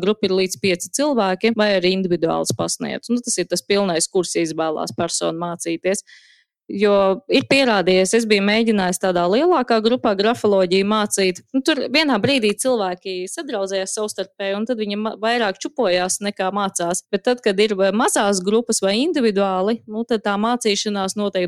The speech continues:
daudz pamatīgāk un efekts ir daudz spēcīgāks. Un man ir ļoti būtiski, lai manam skolniekam zināšanas ir pamatīgas, jo mans skolnieks dara godu manām,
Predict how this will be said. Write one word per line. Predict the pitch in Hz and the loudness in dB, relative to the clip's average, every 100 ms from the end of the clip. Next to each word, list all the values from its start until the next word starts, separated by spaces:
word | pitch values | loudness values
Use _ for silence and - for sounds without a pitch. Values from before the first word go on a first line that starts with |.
| 185 | 0
daudz | 180 | -2
pamatīgāk | - 240 294 294 269 220 196 - | -2 -2 0 0 0 2 0 -2
un | 196 - | -6 -4
efekts | 247 269 233 - - | -4 -2 -4 -4 -8
ir | - 196 | -6 -2
daudz | 208 214 | 0 0
spēcīgāks. | - 208 202 170 165 170 175 - | 0 0 -2 -2 -2 -2 -4 -2
Un | 208 | -2
man | 240 | 0
ir | 214 220 | 0 0
ļoti | 202 175 | 0 -2
būtiski, | 214 254 220 - - | -2 -2 -2 -6 -4
lai | 185 180 185 185 _ _ - | -4 -4 -6 -8 _ _ -4
manam | 240 202 | -2 0
skolniekam | 175 220 247 226 185 185 | -2 0 0 0 -2 -2
zināšanas | 185 226 190 185 190 180 - | 0 0 0 -2 -6 -6 -6
ir | 180 | -6
pamatīgas, | 196 214 269 339 285 247 - | -2 -2 0 0 0 -2 -2
jo | 190 185 180 | -2 -2 -2
mans | 202 214 - | -2 -4 -2
skolnieks | 214 233 214 185 | -2 0 -2 -2
dara | 202 202 | -2 -2
godu | 190 190 175 | -2 -2 -2
manām, | 190 185 151 | -4 -4 -8